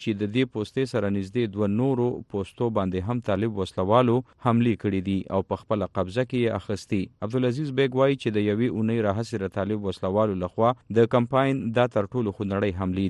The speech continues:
دي. دی وایي چې تر اوسه دې کمپاین کې تر اویا پورې افغان ملي اردو عسکر وژل شوي یا ژوندي نیول شوي دي. دی په حکومت تور پورې کوي چې جګړه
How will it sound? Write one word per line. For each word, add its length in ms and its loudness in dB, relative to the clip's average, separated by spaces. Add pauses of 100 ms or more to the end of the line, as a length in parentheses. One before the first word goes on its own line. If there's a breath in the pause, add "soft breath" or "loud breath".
دي. 80 2 (480 soft breath)
دی 180 6
وایي 220 6
چې 180 0
تر 140 0
اوسه 180 -4
دې 320 -2
کمپاین 480 -2
کې 240 -4
تر 220 0
اویا 340 2
پورې 300 -2
افغان 320 0
ملي 200 -4 (120)
اردو 260 -4
عسکر 320 -4
وژل 340 -4
شوي 240 -2 (280)
یا 180 4
ژوندي 400 -2
نیول 260 -4
شوي 320 -2
دي. 80 0 (580 soft breath)
دی 100 4 (120)
په 260 4
حکومت 560 0
تور 160 2
پورې 300 0
کوي 180 2
چې 300 -6
جګړه 520 0